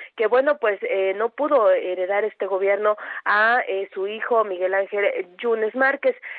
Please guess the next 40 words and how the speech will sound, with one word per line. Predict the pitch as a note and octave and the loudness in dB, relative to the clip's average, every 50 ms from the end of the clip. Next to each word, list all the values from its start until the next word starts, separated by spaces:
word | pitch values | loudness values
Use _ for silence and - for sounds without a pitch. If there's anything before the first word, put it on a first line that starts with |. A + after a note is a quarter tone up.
| - - | -8 -2
Él | A#3+ B3+ C4+ D4+ D4 | 2 2 2 4 2
estuvo | C4+ C#4 _ - D4+ D4 D4+ C#4 D4 D#4+ E4 D#4+ - - | 0 -2 _ -6 -4 -4 -2 0 4 4 4 4 4 2
al | G3+ G#3 G#3 | -2 -2 -4
frente | - - A#3 A#3 A#3 - B3 | -4 -4 -6 -4 -2 -2 -2
de | A3+ | 0
la | G3 F3+ F3+ | 0 -2 -2
Fiscalía | - F#3+ - - G3 F#3 F#3+ G3+ G3 | -6 -10 -8 -4 -2 -2 0 -2 -2
General | - G3+ F#3+ F#3 F3+ F#3 F#3+ | -4 -6 -4 -2 0 0 2
del | F#3+ F#3+ F#3 F3 | 2 0 0 -2
Estado, | E3+ _ - - G3 G3 G#3 A#3+ C4 | -4 _ -4 -2 0 0 2 0 0
un | A#3 G#3 | 0 -2
hombre | G3 G3+ G#3 G#3 | -4 -4 -4 -4
con | - G3+ G3 G3+ | -4 -4 -6 -4
mucho, | G#3 A#3 B3+ B3 - A3+ | -2 -2 -2 -2 -2 -6
mucho | G3 F#3+ G3 - - - | -4 -4 -6 -6 -6 -6
poder, | - E3+ E3+ F3 G3+ G#3+ - - - - - - | -2 0 2 2 2 2 0 -4 -14 -16 -8 -2
con | - A#3 A#3+ | 0 0 0
muy | B3 B3+ B3+ C#4+ D4 C#4+ | 0 -2 -2 -2 -2 -2
poco, | - - B3+ B3+ C4 B3+ - - C4 C4 C4 C4 C4 B3+ - | -2 2 2 2 2 2 0 2 4 6 6 6 6 4 2
eh, | - G3+ G3+ G3 G3 F#3+ F#3+ G3 F#3+ F#3 | 0 -2 -2 0 0 0 0 2 2 0
acercamiento | F#3+ - - G3 - - F#3+ G3 A3 B3 C4 C4+ B3+ G#3+ | 0 0 -2 -6 -4 -4 -6 -2 -2 -2 -2 0 0 0
a | G3 | 0
los | F3+ F#3 F#3+ | -2 -2 -2
medios | F#3+ G3 G3+ G#3 G3 | -2 0 0 0 0
de | G3 F#3 | -2 -4
comunicación, | - F3+ F#3 F#3 F#3 F#3 - - F#3 F3+ - G#3 G#3+ A3 | -4 -6 -8 -6 -6 -6 -4 -2 -2 -2 -2 -2 -2 -2
salvo | - G#3 F#3+ F#3 F3 F#3 | 0 -2 -2 0 0 0
algunos, | F3+ F3+ F#3 A3 A#3 A#3+ A#3+ B3 A#3+ - - - - - - - | 0 0 0 0 2 2 2 2 0 0 -8 -16 -16 -16 -8 -4
eh, | E3+ F#3+ - | -2 -2 -2
compañeros | - - G3+ G#3 G#3 G3+ G#3 G#3+ A3+ A3+ A#3 A3+ - | 0 -2 -2 0 -2 -2 0 2 2 2 2 0 0
que | - G#3+ | 0 0
eran | G#3 G#3 G#3+ | 0 0 0
muy | G#3+ A3 A3+ | -2 -6 -4
cercanos | - G#3+ F#3+ - - G3+ G3+ G#3 G#3 A3 - - - - - - - | -4 -6 -6 -4 -2 -2 -2 -2 -4 -6 -8 -10 -16 -14 -12 -6 -2
a | E3+ F#3 F#3+ | 0 2 2
esta | G#3 G3+ - - A3 G#3+ | 2 0 -2 -4 -4 -4
gestión | - G#3 F#3 - _ G#3+ G#3 G#3 G#3+ | -4 -6 -10 -8 _ -4 -2 -2 -2
de | G#3 G#3 F#3+ | -2 -4 -4
su | G3+ G3 F3 | -6 -10 -10
fiscalía. | - G3 F#3+ - - G3 F3+ F3 F3 F3+ E3+ E3+ | -10 -14 -10 -4 -2 -2 -2 0 0 0 0 0